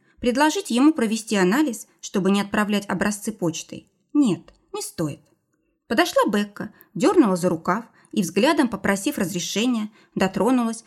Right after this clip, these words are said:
до высеченных в скале рисунков. Провела пальцем по углублениям,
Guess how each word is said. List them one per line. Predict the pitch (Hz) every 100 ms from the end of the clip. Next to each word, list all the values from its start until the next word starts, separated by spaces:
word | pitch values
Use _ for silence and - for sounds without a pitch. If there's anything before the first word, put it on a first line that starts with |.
| _ -
до | 254
высеченных | 349 381 - 262 254
в |
скале | - 247 254
рисунков. | 262 - - 160 160 - - _ _ _
Провела | - 240 359 494 269
пальцем | 302 302 233
по | 208
углублениям, | 190 165 165 170 196 180 175